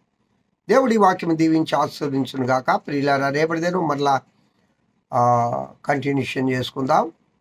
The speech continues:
ప్రార్థిద్దాం రండి. మహోన్నతుడా, ఈ వాక్యమైన బిడ్డలందరూ కూడా సాత్వికమైన మనసు, దీన మనసు, ఒబీడియన్స్, విధేయత కలిగి ఈ భూలోకాన్ని స్వతంత్రించుకునే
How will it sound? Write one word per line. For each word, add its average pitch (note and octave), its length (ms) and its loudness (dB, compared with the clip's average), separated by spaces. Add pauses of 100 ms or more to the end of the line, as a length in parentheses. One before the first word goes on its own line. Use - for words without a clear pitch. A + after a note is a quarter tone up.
(720)
ప్రార్థిద్దాం C3+ 540 2
రండి. B2 240 0
మహోన్నతుడా, D3+ 840 2 (960)
ఈ C3 60 0
వాక్యమైన E3+ 560 2
బిడ్డలందరూ D#3 720 2
కూడా C3+ 400 0 (200)
సాత్వికమైన C#3+ 920 -2
మనసు, C3 480 -4
దీన C#3+ 560 -2
మనసు, C3 520 -4 (1040)
ఒబీడియన్స్, D#3+ 880 0 (160)
విధేయత C#3 720 0
కలిగి B2+ 480 -4 (800)
ఈ C#3+ 100 -2
భూలోకాన్ని F3+ 760 2
స్వతంత్రించుకునే E3+ 1200 -4